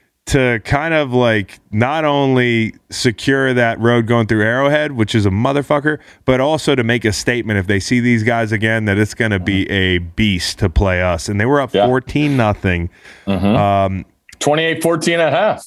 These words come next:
Speaker 1: twenty-eight, twenty-eight seventeen at half 'cause they got that field
Speaker 2: Oh, they
Speaker 1: goal
Speaker 2: got the
Speaker 1: before
Speaker 2: field
Speaker 1: the
Speaker 2: goal.
Speaker 1: half,
Speaker 2: You're right.
Speaker 1: which was
Speaker 2: You're
Speaker 1: the
Speaker 2: right.
Speaker 1: biggest,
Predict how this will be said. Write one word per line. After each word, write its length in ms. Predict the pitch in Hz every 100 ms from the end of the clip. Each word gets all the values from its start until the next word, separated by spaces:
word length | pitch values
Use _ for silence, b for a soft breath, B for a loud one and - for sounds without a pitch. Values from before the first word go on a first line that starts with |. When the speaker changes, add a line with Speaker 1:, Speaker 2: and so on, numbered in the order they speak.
| _
Speaker 1:
twenty-eight, 600 | - 131 151 156 147 113
twenty-eight 480 | 147 151 156 147 -
seventeen 520 | - 143 139 135 131
at 80 | 117
half 260 | 120 110 -
'cause 100 | 107
they 140 | 110
got 180 | 113 110
that 160 | 113
field 300 | - 135 131
Speaker 2:
Oh, 20 | 147
they 80 |
Speaker 1:
goal 80 | 127
Speaker 2:
got 60 | 156
the 40 | 110
Speaker 1:
before 140 | 131
Speaker 2:
field 80 | 120
Speaker 1:
the 40 | 120
Speaker 2:
goal. 60 |
Speaker 1:
half, 100 | 117
Speaker 2:
You're 100 | 101
right. 180 | 120 110
Speaker 1:
which 200 | 151 -
was 140 | 156 143
Speaker 2:
You're 80 |
Speaker 1:
the 60 | 139
Speaker 2:
right. 120 | 117
Speaker 1:
biggest, 640 | 107 185 156 131 107 -